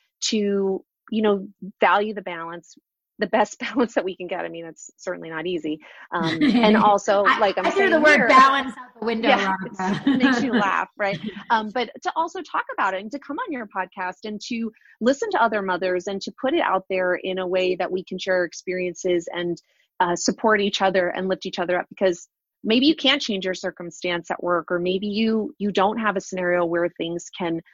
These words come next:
Speaker 1: get more flexible, but at least you, at least you can know you're not alone. And that, that is valuable in and of itself.
Speaker 2: Yeah, absolutely. And I think it is so true. The more we share, the more we don't feel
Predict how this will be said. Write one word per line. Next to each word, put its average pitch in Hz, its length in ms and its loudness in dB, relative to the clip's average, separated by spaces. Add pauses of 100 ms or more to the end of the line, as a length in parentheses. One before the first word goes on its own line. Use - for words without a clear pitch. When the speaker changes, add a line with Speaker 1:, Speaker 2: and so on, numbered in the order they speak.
(260)
Speaker 1:
get 196 180 4
more 175 140 0
flexible, 185 560 0
but 180 220 2 (100)
at 170 80 -4
least 254 320 -2
you, 156 240 2 (200)
at 190 60 -8
least 494 280 4
you 202 120 0
can 175 180 -6
know 170 120 -2
you're 165 160 -4
not 160 200 -2
alone. 156 480 -4 (100)
And 175 160 -2
that, 190 260 2
that 202 260 2
is 180 140 -4
valuable 165 500 -8
in 170 120 -12
and 160 140 -14
of 151 80 -10
itself. - 420 -6 (1080)
Speaker 2:
Yeah, 190 420 -2
absolutely. 196 600 -4
And 190 80 -10
I 196 60 -8
think 190 260 -8
it 190 120 -10
is 190 300 -6
so 190 200 -6
true. 185 440 -6
The 175 120 -10
more 185 320 -6
we 180 160 -8
share, 180 680 -6
the 180 100 -8
more 180 240 -6
we 165 160 -8 (100)
don't 220 300 -4 (120)
feel 170 540 -6